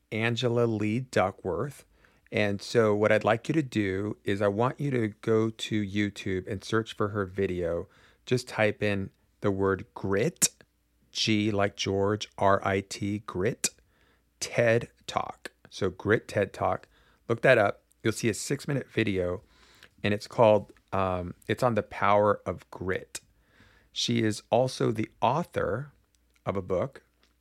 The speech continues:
which is called Grit, The Power and Passion and Perseverance. The Power of Passion and Perseverance, I should say. Um, it's four and a half stars on Amazon, has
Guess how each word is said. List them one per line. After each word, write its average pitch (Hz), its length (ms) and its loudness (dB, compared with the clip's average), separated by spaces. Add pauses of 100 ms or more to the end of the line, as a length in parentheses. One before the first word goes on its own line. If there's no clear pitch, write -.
(1040)
which 107 180 -4
is 98 100 -6
called - 380 -2
Grit, 95 500 -4 (500)
The - 80 -4
Power 104 300 6
and 101 100 0
Passion 95 680 -6 (560)
and 92 300 -2 (440)
Perseverance. - 960 -6 (280)
The 120 100 -2
Power 123 340 6
of - 220 -4
Passion - 380 -6
and - 100 -10
Perseverance, - 580 -8
I - 80 -6
should - 220 -8
say. - 180 -12 (640)
Um, 98 640 0
it's - 140 -20
four 117 280 2
and 117 80 4
a 113 40 0
half 117 160 2
stars 107 340 0
on 104 80 0
Amazon, 113 560 -2
has 95 320 -6